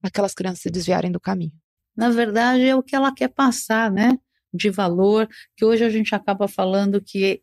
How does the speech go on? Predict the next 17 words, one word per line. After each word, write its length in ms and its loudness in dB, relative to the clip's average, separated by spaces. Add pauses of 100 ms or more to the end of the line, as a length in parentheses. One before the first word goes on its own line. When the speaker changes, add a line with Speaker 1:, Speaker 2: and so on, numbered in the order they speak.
Speaker 2:
acaba 300 -4
se 160 -8
tornando 420 0
o 40 -4
propósito, 760 -2
né? 160 0
Valores, 800 -2
crenças. 640 -2 (380)
Isso 340 2
realmente 600 0
os 160 -4
pais 400 -2
têm 160 -2
um 60 0
papel 320 -2
muito 360 0
importante. 480 -2